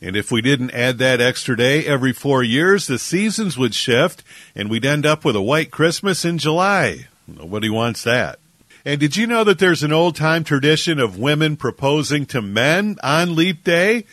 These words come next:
Well, if you didn't, it's probably because the survey found that most women wouldn't even think of Leap Day proposals,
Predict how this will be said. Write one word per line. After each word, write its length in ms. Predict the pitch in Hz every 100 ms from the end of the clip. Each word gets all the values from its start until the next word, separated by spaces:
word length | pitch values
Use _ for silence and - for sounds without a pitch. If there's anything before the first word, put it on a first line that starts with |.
| - - -
Well, 100 | 110
if 100 | 110
you 60 | 110
didn't, 360 | 101 175 139 123
it's 140 | -
probably 300 | 139 127 127
because 320 | 107 131 113
the 60 | 95
survey 400 | - 143 127 117
found 300 | - 123 127
that 80 | 101
most 280 | 123 123 -
women 320 | 127 127 113
wouldn't 260 | 131 123
even 200 | 127 110
think 320 | 92 156 165 139
of 160 | 92
Leap 260 | 110 127 110
Day 200 | 113 104
proposals, 880 | - - 123 127 123 151 185 185